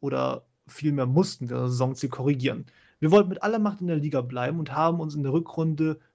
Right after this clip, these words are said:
äh, haben in der Rückrunde viel besser unseren Ball auf den Rasen bringen können, damit wir auch Punkt-, mehr Punkte sammeln können. Die Mannschaft kämpfte bis zum letzten Spieltag um den Klassenerhalt, was rechnerisch betrachtet bis dahin auch stimmte.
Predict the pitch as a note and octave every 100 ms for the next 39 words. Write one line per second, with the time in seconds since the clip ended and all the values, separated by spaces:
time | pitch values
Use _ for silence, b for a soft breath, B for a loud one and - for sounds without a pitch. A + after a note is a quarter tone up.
0 | b - D3+ C3+ C3 C#3 D3+ D3 C#3 E3
1 | E3 D3+ G#3 F#3 F3 - D3 C3 B2+ C#3
2 | D#3+ C3+ - C3+ C3 C#3 B2+ B2+ B2+ B2+
3 | D3 D3 C#3+ - - D#3 - - D3+ -
4 | C#3+ - D#3 B2 A#2 - C3 - B2+ -
5 | B B B B - F3 G#3+ A3 G#3 G3
6 | G3+ D3 F3+ - E3 E3 E3 D#3+ - D#3
7 | D3 C3 B2 D3 C#3+ F3+ G#3 G3+ _ -
8 | B2+ - B2+ C3+ C3 C3 B2 B2+ C#3 B2
9 | B2+ B2+ B2 - - -